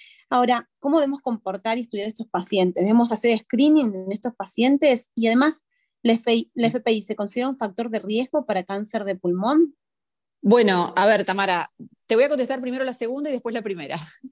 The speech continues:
Speaker 2: Eh, en realidad, eh, a ver, si es un factor de riesgo, sí.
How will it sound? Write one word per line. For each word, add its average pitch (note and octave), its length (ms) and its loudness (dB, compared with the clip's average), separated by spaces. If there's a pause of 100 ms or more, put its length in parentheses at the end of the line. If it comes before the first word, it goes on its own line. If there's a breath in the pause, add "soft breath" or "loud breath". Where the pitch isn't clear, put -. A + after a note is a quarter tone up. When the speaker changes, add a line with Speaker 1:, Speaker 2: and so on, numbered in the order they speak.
(460 loud breath)
Speaker 2:
Eh, G#3+ 360 0
en A#3 100 0
realidad, B3 400 2 (320)
eh, F#3 600 -2
a F#3+ 100 -2
ver, G3+ 140 -4
si B3+ 100 -6
es B3 100 -2
un C#4+ 80 -2
factor A3 360 -6
de A3+ 80 -2
riesgo, A3+ 320 -4
sí. F3 360 -6